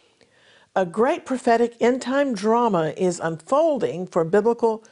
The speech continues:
watchmen on the walls. The Ethiopian Jews have kept the faith for millennia, and God keeps bringing them and other tribes home, wave after wave,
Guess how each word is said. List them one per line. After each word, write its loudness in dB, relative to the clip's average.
watchmen -2
on 0
the -2
walls. 0
The -8
Ethiopian -2
Jews 0
have -2
kept -4
the 0
faith 0
for 0
millennia, 0
and -4
God 0
keeps -6
bringing -2
them 0
and -6
other 0
tribes -2
home, -2
wave 2
after 0
wave, 0